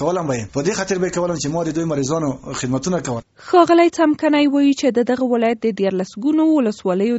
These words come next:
Speaker 2: د کلینیکونو په تشکیل کې یوه ډاکټره او دوه قابلې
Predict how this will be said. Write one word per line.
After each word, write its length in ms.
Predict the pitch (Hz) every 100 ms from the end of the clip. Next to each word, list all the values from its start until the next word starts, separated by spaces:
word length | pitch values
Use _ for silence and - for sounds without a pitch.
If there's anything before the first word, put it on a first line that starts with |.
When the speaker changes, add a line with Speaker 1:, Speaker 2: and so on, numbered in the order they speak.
| 220
Speaker 2:
د 100 | 220
کلینیکونو 540 | 196 165 165 - 214 202
په 60 | 214 165
تشکیل 320 | 160 - 285
کې 180 | - 269 220
یوه 160 | 254 320
ډاکټره 360 | 247 - 233 240 233
او 40 | 202
دوه 120 | 214 220
قابلې 360 | 196 170 175